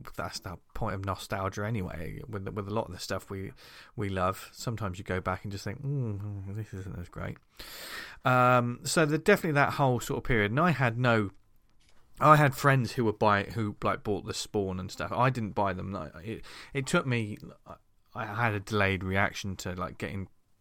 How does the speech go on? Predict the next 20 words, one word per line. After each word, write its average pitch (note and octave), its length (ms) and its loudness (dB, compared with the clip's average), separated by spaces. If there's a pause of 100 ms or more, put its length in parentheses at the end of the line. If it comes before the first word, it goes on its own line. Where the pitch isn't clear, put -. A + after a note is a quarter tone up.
(160)
caught - 240 -4
up A#2 240 0
in F2 80 -2
it - 140 -10
'cause A2+ 100 -4
I G#2+ 60 -2
was G#2 120 -4
trying A#2+ 320 2
to G2+ 60 -4
find G2 320 0
the F#2+ 60 -4
series F#2+ 320 -6
I G2 40 -4
like, G#2+ 360 2
and F#2 100 -4
I F#2+ 120 0
eventually F#2+ 360 -4
found F#2+ 320 -6 (400)
Cyberforce, F#2+ 720 2
and F#2+ 180 -8